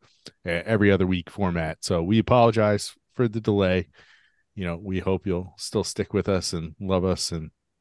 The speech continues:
s-, share us to all your friends. But, uh,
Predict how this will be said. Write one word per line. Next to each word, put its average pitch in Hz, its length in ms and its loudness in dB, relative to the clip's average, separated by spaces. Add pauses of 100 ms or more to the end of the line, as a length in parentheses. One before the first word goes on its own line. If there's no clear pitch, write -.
(880)
s-, - 260 -6 (180)
share 92 360 2
us 87 140 -2
to 107 80 2
all 98 140 4
your 90 140 2
friends. 87 600 -4
But, 82 200 0
uh, 80 240 -2